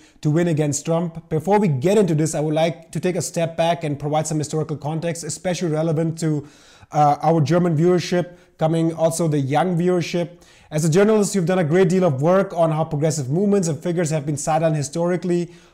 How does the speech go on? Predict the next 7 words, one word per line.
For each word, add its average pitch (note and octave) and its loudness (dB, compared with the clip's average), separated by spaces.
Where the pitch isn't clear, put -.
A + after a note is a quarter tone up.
post-World E3 0
War D#3 0
Two F3+ -2
by D3+ 0
the D3+ -2
Democratic C#3+ -4
establishment E3 -2